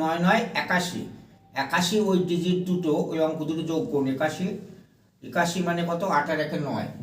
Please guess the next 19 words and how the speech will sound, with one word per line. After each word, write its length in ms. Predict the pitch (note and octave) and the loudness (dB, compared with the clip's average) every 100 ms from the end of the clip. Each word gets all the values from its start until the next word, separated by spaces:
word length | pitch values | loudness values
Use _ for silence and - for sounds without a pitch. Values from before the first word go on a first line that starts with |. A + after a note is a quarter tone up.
| D#3 | 2
নয়ও 320 | F3 F#3+ F#3+ F#3+ E3 | 6 8 6 6 4
অপশনে 380 | E3 - D3+ C3+ B2 | 4 0 -2 -2 -4
নেই। 120 | - - - _ _ _ | -6 -10 -18 _ _ _
তাহলে 200 | D3+ F3 F#3 | -2 2 4
এবার 140 | F3+ F3 | 4 2
যদি 120 | F#3 G3 | 0 0
আমরা 160 | F#3 F#3 F3 - | 2 0 0 0
ছয়ের 300 | E3 F3 F3+ - | 2 4 2 0
কিউবের 380 | - G#3+ G#3+ D#3+ - | -2 4 6 6 6
কথা 160 | F#3 F3+ | 2 2
চিন্তা 260 | E3+ C3+ C3+ - | 0 0 -2 -4
করি, 160 | C#3 - - - | -4 -4 -6 0
ছয়ের 300 | F3 F#3 F3+ F3 | 4 4 4 2
কিউব 180 | F#3+ F3 | 2 4
মানে 160 | F#3 F#3 F3+ | 4 2 2
কত? 160 | E3+ G#3 - - - - - _ _ _ - G#2+ | 0 2 0 -2 -10 -18 -20 _ _ _ -14 -4
দুইশো, 540 | D#3 E3+ F3 - F#3 F#3 G3 A#3+ - - - - - _ _ _ _ - - - - - C3+ | 0 2 2 2 2 4 6 6 4 -2 -12 -18 -20 _ _ _ _ -20 -16 -16 -18 -8 -2
দেখুন, 240 | E3+ A3 - | 0 8 12
দুইশো 420 | - - - F3 | 12 12 12 12